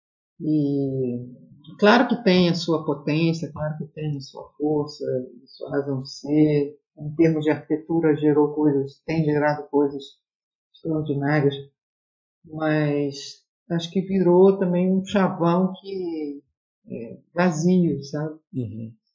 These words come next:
Speaker 1: Então, e aí eu acho que o Museu dos Coches do Paulo da Rocha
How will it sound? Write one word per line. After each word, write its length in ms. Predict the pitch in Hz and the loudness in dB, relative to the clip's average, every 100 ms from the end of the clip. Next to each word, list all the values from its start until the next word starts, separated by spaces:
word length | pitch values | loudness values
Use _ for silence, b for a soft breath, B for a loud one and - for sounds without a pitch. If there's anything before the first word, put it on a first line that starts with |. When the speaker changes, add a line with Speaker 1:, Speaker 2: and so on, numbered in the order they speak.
| _ _ _ _ | _ _ _ _
Speaker 1:
Então, 960 | 156 156 165 165 175 175 165 156 147 143 - _ _ _ _ _ _ _ _ _ _ _ | -14 -6 -2 0 0 0 -2 -4 -6 -8 -14 _ _ _ _ _ _ _ _ _ _ _
e 140 | 180 190 | 6 8
aí 280 | 170 180 | 10 10
eu 100 | 190 | 10
acho 180 | 180 180 | 8 6
que 60 | 196 | 6
o 40 | |
Museu 280 | 175 165 180 | 6 6 6
dos 160 | 175 - | 4 2
Coches 480 | - 165 165 165 | 2 4 2 -2
do 100 | 156 | -6
Paulo 460 | 151 151 151 151 151 - | -12 -10 -8 -8 -10 -6
da 160 | 139 | -6
Rocha 540 | 139 156 175 185 - | -2 2 4 2 -2